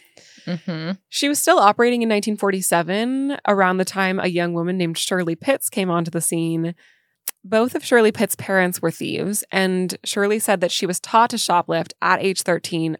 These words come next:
Speaker 2: under the tutelage of Alice Diamond.
Speaker 1: <gasps> Wait. The, in forty-seven?
Speaker 2: Mm-hmm.
Speaker 1: Okay. That's so cool. <laughs>
Speaker 2: She was, like, not the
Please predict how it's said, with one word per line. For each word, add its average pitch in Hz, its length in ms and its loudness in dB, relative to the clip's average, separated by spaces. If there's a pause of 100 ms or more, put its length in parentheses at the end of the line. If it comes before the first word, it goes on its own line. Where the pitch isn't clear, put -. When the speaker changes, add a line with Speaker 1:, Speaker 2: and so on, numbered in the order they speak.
Speaker 2:
under 202 280 2
the 170 100 0
tutelage 160 540 -4
of - 100 -8
Alice - 280 -6
Diamond. - 580 -8 (200)
Speaker 1:
<gasps> - 840 -10
Wait. 202 280 0 (1040)
The, 175 340 0
in 175 180 -2
forty-seven? 180 680 -4
Speaker 2:
Mm-hmm. 220 240 -2 (380)
Speaker 1:
Okay. - 220 -4 (220)
That's 170 200 -2
so 147 100 -2
cool. 139 340 -6
<laughs> 190 120 -6
Speaker 2:
She - 260 2
was, 320 160 0
like, 349 160 4
not 214 380 4
the 208 100 4